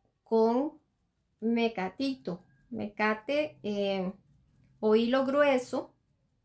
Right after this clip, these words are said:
Se hace en las formitas sobre cartón, se pega el, el hilo sobre el cartón y también se hacen las figuras.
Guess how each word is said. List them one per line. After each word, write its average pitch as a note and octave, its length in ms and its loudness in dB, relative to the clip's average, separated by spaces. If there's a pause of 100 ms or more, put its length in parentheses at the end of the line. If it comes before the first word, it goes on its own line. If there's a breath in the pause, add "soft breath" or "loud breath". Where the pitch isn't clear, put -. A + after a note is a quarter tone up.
(720)
Se G#3+ 320 2
hace G#3 280 0
en C4+ 120 0
las A#3 160 0
formitas G#3+ 600 -2
sobre A#3 360 -4
cartón, B3+ 600 -2
se G3+ 140 -10
pega G#3 360 -2
el, A3+ 240 -2
el A3+ 220 -2
hilo A#3+ 320 0
sobre G#3 420 -4
el G3 120 -8
cartón B3+ 580 -4 (420)
y A#3+ 200 -4
también G3+ 680 -2 (680)
se G#3 200 -6
hacen F#3+ 340 -4
las G#3 180 -4
figuras. E3 500 -12